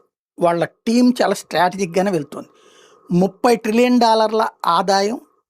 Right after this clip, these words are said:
అదే ముప్పై ట్రిలియన్ డాలర్ల జీడీపీ, ముప్పై తొమ్మిది ట్రిలియన్ డాలర్ల అప్పు ఉంది. అంటే జీడీపీ కంటే తొమ్మిది ట్రిలియన్ డాలర్ల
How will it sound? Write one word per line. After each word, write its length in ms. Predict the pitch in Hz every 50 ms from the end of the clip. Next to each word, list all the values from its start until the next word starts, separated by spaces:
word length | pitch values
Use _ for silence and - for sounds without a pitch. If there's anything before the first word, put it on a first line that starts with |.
| _ -
అదే 120 | 180 180
ముప్పై 340 | 156 156 175 175 - 233 208
ట్రిలియన్ 340 | 214 208 196 220 233 233 226
డాలర్ల 320 | 220 214 208 208 196 180
జీడీపీ, 680 | 156 120 117 - 135 160 180 214 214 214 - 277 - - _ _ _ _ _ 196
ముప్పై 340 | 190 220 214 - - 262 262
తొమ్మిది 320 | 262 240 214 220 202 208
ట్రిలియన్ 320 | - 208 196 220 233 233
డాలర్ల 360 | 226 220 202 190 196 202 - - - -
అప్పు 260 | 185 - - - 190
ఉంది. 160 | 156 123 - _ _ _ _ _ _ _ _ _ _ _ -
అంటే 300 | 214 190 269 302 - - - _ _ _ _ 151
జీడీపీ 520 | 135 160 208 226 254 247 240 247 240 240
కంటే 500 | 196 247 240 240 233 - 294 - - - - _ _ _ _ _ _ _ _ -
తొమ్మిది 240 | 247 247 247 240
ట్రిలియన్ 340 | 233 190 240 233 247 254 247
డాలర్ల 380 | 240 240 226 214 214 220 240